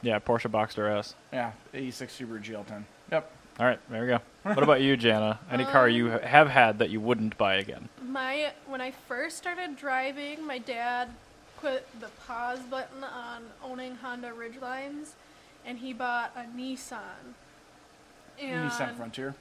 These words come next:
Speaker 3: Yeah, a Nissan Frontier.
Speaker 1: I was gonna ask if it was a Titan or Frontier.
Speaker 3: Yeah, and I did not like that vehicle.
Speaker 1: Okay.
Speaker 3: It was, it just, the inside felt cheap.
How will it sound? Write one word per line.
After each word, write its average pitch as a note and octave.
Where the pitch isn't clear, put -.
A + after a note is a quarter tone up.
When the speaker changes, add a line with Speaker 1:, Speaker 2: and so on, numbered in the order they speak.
Speaker 3:
Yeah, A#3+
a B3
Nissan B3+
Frontier. B3
Speaker 1:
I G#2+
was A#2
gonna G#2
ask G#2
if G#2
it -
was G#2+
a G#2
Titan A2
or A2
Frontier. A2+
Speaker 3:
Yeah, G3
and A#3+
I B3+
did C4+
not B3
like -
that -
vehicle. -
Speaker 1:
Okay. F3
Speaker 3:
It C4+
was, C4+
it C#4+
just, D4
the C4
inside C#4
felt C#4+
cheap. D4